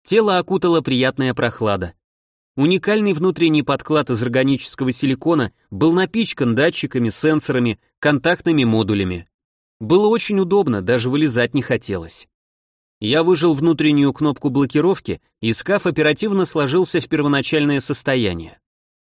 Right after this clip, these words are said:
Броня с едва слышным щелчком встала на место, сверху опустился бронешлем. "Приветствую, Алекс!" Ава сразу же отозвалась приятным женским голосом.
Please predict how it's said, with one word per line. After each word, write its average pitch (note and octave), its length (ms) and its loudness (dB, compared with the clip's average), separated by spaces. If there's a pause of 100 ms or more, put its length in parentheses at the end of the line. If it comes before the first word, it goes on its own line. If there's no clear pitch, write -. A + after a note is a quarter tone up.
(340)
Броня E3+ 440 0
с - 100 -6
едва F#3 260 0
слышным E3+ 360 0
щелчком C#3+ 520 -2
встала A#2+ 340 0
на A2 140 2
место, C#3+ 460 0 (260)
сверху D#3+ 480 0
опустился D3+ 640 0
бронешлем. A#2 640 0 (840)
"Приветствую, F3 800 2
Алекс!" C#3 580 -2 (160)
Ава B2+ 240 2
сразу D3+ 380 0
же C3 160 0
отозвалась C3 640 0
приятным D3 460 0
женским D3+ 460 -2
голосом. D3 540 0